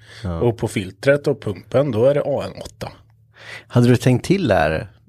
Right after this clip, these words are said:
Speaker 1: när, när du satt allting, att allt kanske skulle ha samma koppling då?
Speaker 2: Eh, jo, men, ja, men jag var ju tvungen att gå åt ett vitt, alltså åt ett håll liksom.
Speaker 1: Ja.
Speaker 2: Så att det blir ju,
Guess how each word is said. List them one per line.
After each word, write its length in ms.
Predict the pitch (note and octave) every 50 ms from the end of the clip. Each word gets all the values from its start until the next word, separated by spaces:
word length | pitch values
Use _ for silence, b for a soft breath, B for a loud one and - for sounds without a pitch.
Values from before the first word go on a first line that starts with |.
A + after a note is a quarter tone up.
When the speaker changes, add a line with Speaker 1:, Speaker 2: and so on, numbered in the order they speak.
| _ _ _ _
Speaker 1:
när, 320 | - G2+ F#2+ F#2+ F#2 F#2 - -
när 140 | A2+ G2 F#2
du 60 | F2
satt 220 | - - G2 -
allting, 220 | D3 A#2+ - F#2 F2+
att 140 | E2+ -
allt 300 | - F2+ F2+ E2+ - - -
kanske 200 | - F#2+ E2 -
skulle 160 | - - F2+
ha 40 | E2+
samma 260 | - - - D#2+ E2
koppling 380 | - - - _ - - D#3 F3
då? 100 | D3 G#2 _ _ _ _ _ _ _ _ _ _ _ _ _ _ - - A2+
Speaker 2:
Eh, 520 | A2+ A2 A2 A2 A2 A2 A2 A2 G#2+ G#2+ -
jo, 260 | - A2 A2+ A#2 A#2+
men, 180 | B2 B2+ - -
ja, 240 | B2 A#2+ C3 C#3 C#3+
men 180 | C3+ B2+ B2
jag 120 | A#2+ B2 B2+
var 100 | C3+ C3+
ju 80 | C3
tvungen 320 | B2+ - C3+ A#2+ A#2 B2+ C3+
att 100 | C3 A2+
gå 480 | B2 C3+ C#3+ C3+ A#2+ A2+ A2+ G#2+ - - _ -
åt 200 | A#2 A#2 A2 -
ett 120 | G#2 G#2
vitt, 180 | G#2+ G2 - _ _ _ - - -
alltså 220 | - A2+ - - A2+
åt 240 | G#2+ G2+ G2 -
ett 80 | G#2+ G#2
håll 220 | C#3+ D3 C3+ G#2+
liksom. 220 | F2+ - - - G#2
Speaker 1:
Ja. 60 | F#2
Speaker 2:
Så 120 | F2 F#2 A2+
att 80 | -
det 80 | - -
blir 140 | G#2 A2+ A2
ju, 200 | A2+ B2 B2+